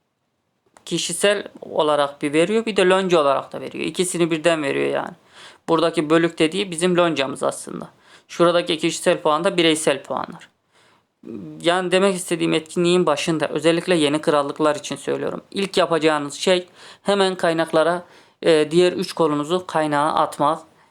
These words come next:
E, aynı anda iki kaleyle birden oynayamazsınız bu etkinlikte. Yani bir I P'den bir kale girebiliyor. İkinci bir kale giremiyor etkinlikte.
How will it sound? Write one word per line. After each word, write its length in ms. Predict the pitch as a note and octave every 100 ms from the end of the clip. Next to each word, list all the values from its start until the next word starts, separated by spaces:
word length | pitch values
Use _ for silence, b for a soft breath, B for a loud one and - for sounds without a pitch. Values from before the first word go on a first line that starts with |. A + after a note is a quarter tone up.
| b b -
E, 360 | D3 C#3 C#3 -
aynı 320 | E3 F3+ F#3
anda 200 | F#3 G3+
iki 440 | F3 - F#3+ -
kaleyle 600 | - D3+ D3 D#3 D3 D3
birden 240 | D3+ E3 E3
oynayamazsınız 920 | D#3+ C#3+ D3+ D#3 C3+ - C3+ C3 C3
bu 100 | C3+
etkinlikte. 600 | C3 - C3 - D#3+ E3 b b b -
Yani 300 | D#3 E3 D#3+
bir 120 | F#3
I 280 | F#3 E3+ D3+
P'den 400 | - D#3 F3 F#3+ - F#3
bir 120 | F3
kale 280 | - D3+ C3+
girebiliyor. 640 | C3+ C3+ C3+ C3+ D#3 - _ _ _
İkinci 420 | F3+ - F3+ F3
bir 60 | E3
kale 420 | D3+ D3 F#3 F#3 - _
giremiyor 600 | D#3 D#3+ E3 C#3+ C#3 F3 - _
etkinlikte. 760 | - D3 - C#3+ C3 - -